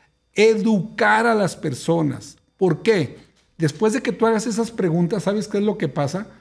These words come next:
Te dice, "Oye, ¿y tú cómo sabes todo eso?". "Ah, mira, yo soy, tengo una franquicia de esta persona, de A B C Global Group, ellos tienen un programa".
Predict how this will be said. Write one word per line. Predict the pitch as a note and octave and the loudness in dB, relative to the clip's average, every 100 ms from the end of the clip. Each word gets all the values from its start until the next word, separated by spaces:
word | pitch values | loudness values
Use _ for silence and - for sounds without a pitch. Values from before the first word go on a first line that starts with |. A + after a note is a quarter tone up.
| _ _ | _ _
Te | - | -4
dice, | F3 G#3+ | -2 2
"Oye, | A3 A#3+ | 4 4
¿y | A3 | 2
tú | - - | 0 -2
cómo | A#3+ C4 | 0 0
sabes | A#3+ A#3+ A#3 | 2 2 2
todo | - B3+ C4+ | -2 0 2
eso?". | D4 C#4 D4 F3+ - _ _ _ | 0 0 -4 -4 -10 _ _ _
"Ah, | E3+ A3 | -4 0
mira, | A3 F3+ F#3+ C3 - _ _ _ _ _ | 2 2 -2 -4 -12 _ _ _ _ _
yo | - B2+ F3+ F#3+ | -4 2 4 2
soy, | - - G3 F#3 D#3 F3 F3+ - _ _ _ _ _ _ _ _ _ - | -2 -4 0 2 2 0 -6 -16 _ _ _ _ _ _ _ _ _ 0
tengo | F#3 F3 E3 | 2 4 4
una | F#3 F#3 | 2 0
franquicia | G3+ G#3 E3 A3 F3 F#3 F#3 - - _ _ - | 0 -2 0 -2 -2 -2 -4 -8 -20 _ _ -12
de | B2+ D3 D3 D#3+ | -2 0 2 2
esta | D#3 F#3+ - | 2 -2 0
persona, | G3 - A3+ A3 | -2 0 0 0
de | G#3 C#3 | -2 -2
A | |
B | C#3+ | -2
C | D3 F3 | -2 -2
Global | E3+ F3+ G3 | 0 0 2
Group, | A3 C4 C4 - _ _ - | 2 0 -2 -18 _ _ 2
ellos | F3+ F#3 G#3+ A3 | 2 4 2 2
tienen | G#3 F#3+ G3 | 2 4 4
un | E3+ D#3+ | 2 0
programa". | F#3 F3 F3+ F3 F#3 | -2 0 2 2 0